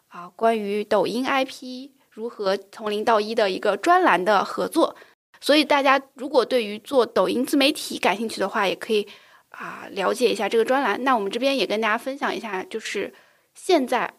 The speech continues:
二零二四年了，这个抖音还值得做吗？以及它适合怎样的人？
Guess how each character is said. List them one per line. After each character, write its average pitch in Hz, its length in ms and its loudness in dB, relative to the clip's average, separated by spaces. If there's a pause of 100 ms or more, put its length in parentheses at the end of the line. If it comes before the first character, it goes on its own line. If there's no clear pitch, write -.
二 302 240 6
零 185 320 -4
二 285 180 2
四 277 220 -2
年 190 200 -4
了， 170 240 -10 (300)
这 - 100 -20
个 196 120 -8
抖 202 240 2
音 262 280 0
还 226 160 2
值 214 220 -4
得 196 160 0
做 220 180 4
吗？ 190 200 -4
以 202 80 -8
及 196 200 -14
它 214 220 -2
适 247 180 2
合 214 140 -2
怎 208 140 -6
样 196 120 -2
的 208 120 -4
人？ - 200 -10